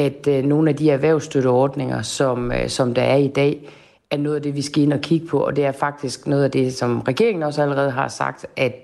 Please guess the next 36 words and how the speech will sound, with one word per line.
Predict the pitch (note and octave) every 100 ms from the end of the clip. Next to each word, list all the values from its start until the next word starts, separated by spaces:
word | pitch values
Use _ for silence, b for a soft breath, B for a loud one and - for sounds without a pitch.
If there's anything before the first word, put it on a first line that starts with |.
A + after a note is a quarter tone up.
| B2+
øh, | A#2 A#2 A2+
at | - A#2+ -
de | C#3+
vil, | B2+ B2 A#2+
øh, | A#2+ A#2
have | A2 B2
kigget | - D3+ D3
på, | - B2 B2 B B B
og | - C#3
det | D3+
vil | C#3
vi | D3+
også | C#3+ C3+
gerne | C#3 C#3
stille | C3+ C3+ A#2+
os, | A#2+ -
øh, | B2
positive | - C#3+ C#3 C#3 B2
over | B2 A#2
for. | - A#2 A#2 B B B
Så, | - D#3+ C3+ - - B B
så | -
det | D#3+ F#3+
bliver | F3+ F#3
en, | D#3 - D3 C#3+
øh, | C#3+ -
en | D3+
god | C#3+ G3 F#3+
blanding | D#3+ E3 F#3+ E3+ -
imellem, | D3 C#3+ E3+ D#3+ C3+
øh, | C#3
erhvervsstøtteordninger, | C3 B2+ - D3 F3 E3+ D#3+ E3 D3 C#3+ D3+ D#3 D#3 C#3 C3 - -
øh, | D3 C3 A#2+
Kulturministeriets, | B2 - C#3+ G3 F3 D3+ C#3+ - E3+ D3+ - -
øh, | C3+ E3+
område, | D3 D#3 D#3+ D#3+ D#3+ D3+